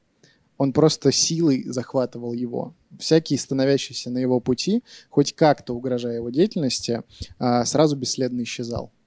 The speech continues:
Вскоре он заправлял практически всем кокаиновым бизнесом страны, и без его разрешения ни один наркоделец не мог вывести свой товар за пределы страны.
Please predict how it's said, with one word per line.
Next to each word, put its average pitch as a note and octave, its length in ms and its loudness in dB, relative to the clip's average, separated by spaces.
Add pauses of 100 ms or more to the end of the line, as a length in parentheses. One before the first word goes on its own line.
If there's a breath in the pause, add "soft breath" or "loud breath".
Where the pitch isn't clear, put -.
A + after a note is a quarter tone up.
(1500)
Вскоре F3+ 360 6
он D#3+ 280 2 (360 soft breath)
заправлял C#3 480 4
практически - 600 -2
всем C3 420 2
кокаиновым A#2+ 680 0
бизнесом E3+ 480 2
страны, C3 500 0 (480 loud breath)
и A#2+ 360 -2
без B2 200 -4
его C3 220 2
разрешения B2 580 0
ни C3+ 220 0
один B2 340 2
наркоделец A#2+ 640 -2
не A#2+ 80 -2
мог B2 240 0
вывести A#2+ 380 0
свой A#2+ 200 -4
товар A#2+ 300 0
за A#2 120 -4
пределы A#2+ 380 0
страны. - 420 -8